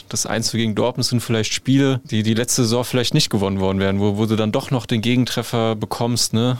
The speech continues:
Aber jetzt hast du einfach den Lauf und dann hast du <laughs> vielleicht, aber sag mir mal, die, die oben stehen, haben dann auch das verdiente Quäntchen Glück und das haben sich, glaub ich, erarbeitet. Und das hat letztes Jahr nie so funktioniert, mal in so einen Lauf reinzukommen, ähm, wo du wirklich,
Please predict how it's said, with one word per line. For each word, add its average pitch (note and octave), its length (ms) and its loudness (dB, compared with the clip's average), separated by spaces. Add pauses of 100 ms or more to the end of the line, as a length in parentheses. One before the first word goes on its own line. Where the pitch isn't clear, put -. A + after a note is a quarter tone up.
Aber G#2+ 220 -2
jetzt A#2 220 -2
hast - 140 0
du - 40 2
einfach B2 220 0
den G#2+ 180 0
Lauf C3+ 420 0
und A2 340 -4
dann G#2 140 -4
hast A2 160 -2
du - 60 -2
<laughs> - 0 -
vielleicht, - 380 0
aber A#2 100 0
sag A#2 220 0
mir B2 100 2
mal, B2 240 0 (360)
die, A#2+ 60 -6
die A2+ 140 0
oben B2+ 200 2
stehen, C3 160 0
haben A2 120 0
dann A#2 100 2
auch A2 160 0
das - 240 -4
verdiente A#2+ 400 0
Quäntchen A#2 380 0
Glück C#3+ 380 0
und G2+ 140 0
das - 120 0
haben A#2+ 100 -2
sich, B2+ 160 -2
glaub A#2+ 220 -2
ich, F#2+ 80 -4
erarbeitet. G#2 560 -2
Und G2 240 -4
das - 160 -2
hat C3 140 -2
letztes - 220 0
Jahr B2+ 120 2
nie C#3+ 100 0
so D3 100 0
funktioniert, B2+ 560 0
mal G2+ 100 -2
in G2 60 0
so G#2+ 80 0
einen G#2 120 2
Lauf A#2+ 280 0
reinzukommen, G#2 640 -4
ähm, G2+ 140 -2
wo G#2 80 0
du G2+ 160 2
wirklich, - 500 0